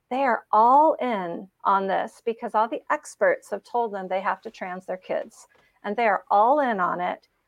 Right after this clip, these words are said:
And they cannot entertain even the thought that they could be wrong,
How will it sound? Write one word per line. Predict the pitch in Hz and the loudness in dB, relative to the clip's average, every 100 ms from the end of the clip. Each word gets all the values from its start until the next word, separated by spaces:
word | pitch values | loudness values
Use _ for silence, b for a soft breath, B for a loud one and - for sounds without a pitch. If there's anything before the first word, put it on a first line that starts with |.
| _ _ 226 | _ _ -4
And | 208 202 196 | -2 -4 -2
they | 226 | -2
cannot | 247 - 240 220 220 233 269 320 _ | -2 -6 -8 -6 -4 -2 -4 -6 _
entertain | 240 240 254 311 302 - - 240 220 202 190 - | -4 -4 -6 -12 -16 -16 -12 -8 -6 -6 -8 -6
even | 233 247 254 | -6 -6 -8
the | 226 190 - _ - | -8 -10 -14 _ -2
thought | 202 - - - - _ _ _ _ _ - | 0 2 -2 -10 -20 _ _ _ _ _ -4
that | 202 | 0
they | 202 | 0
could | 196 233 208 | 0 -2 0
be | 208 | 0
wrong, | 196 202 262 190 170 - | -2 -6 -4 -6 -8 -12